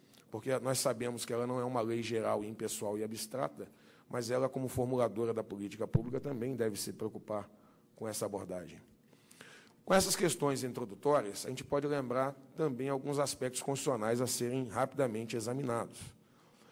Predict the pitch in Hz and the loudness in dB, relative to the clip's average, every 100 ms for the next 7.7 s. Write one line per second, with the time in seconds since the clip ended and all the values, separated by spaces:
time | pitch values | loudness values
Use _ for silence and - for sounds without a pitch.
0 | - - _ - 151 156 156 - 143 135 | -20 -20 _ -2 6 10 10 8 4 4
1 | - 139 131 135 127 127 113 127 117 113 | 2 2 2 2 0 0 0 0 0 0
2 | 101 151 151 117 113 117 120 113 117 117 | -2 0 0 0 -4 -4 -4 -4 -6 -4
3 | 117 98 107 107 104 107 98 131 135 - | -2 -2 -2 -6 -6 -6 0 6 6 4
4 | - - - - - - - - _ 127 | -4 -8 -14 -20 -20 -20 -20 -20 _ -4
5 | 123 151 147 120 123 113 117 131 120 139 | 0 2 2 4 2 4 2 0 0 0
6 | 131 151 160 139 135 147 143 120 120 117 | 2 2 2 2 -2 0 0 2 0 2
7 | 123 127 135 127 147 123 | 2 2 4 4 4 2